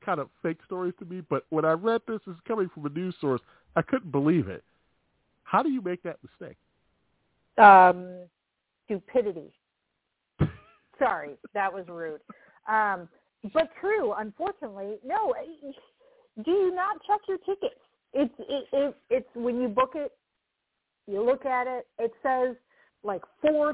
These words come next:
Speaker 2: times before you finish paying, "Are you sure this is what?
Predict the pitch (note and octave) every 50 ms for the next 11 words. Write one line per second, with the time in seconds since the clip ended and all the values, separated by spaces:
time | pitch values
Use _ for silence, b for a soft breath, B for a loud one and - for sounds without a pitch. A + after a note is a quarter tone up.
0 | - - C#4 C4+ C4+ C4+ C#4 C#4 C#4 C#4 C#4 C4+ A#3+ A#3+ A#3 C#4 C#4 - - C#4
1 | C4+ C4 C4+ C4 B3+ B3+ A#3+ - _ _ _ _ _ - C#4+ C#4 C4 C4+ C4+ -
2 | _ _ - - C4+ C4+ C4+ C4+ C4+ C4+ C4 B3 - A#3 A3 A3+ A#3 A3+ G#3+ A3+
3 | G3+ G3 _ - - D4 D4 D4 D4 C#4+ B3 C#4+ C#4+ - C#4 B3 B3 C#4 C4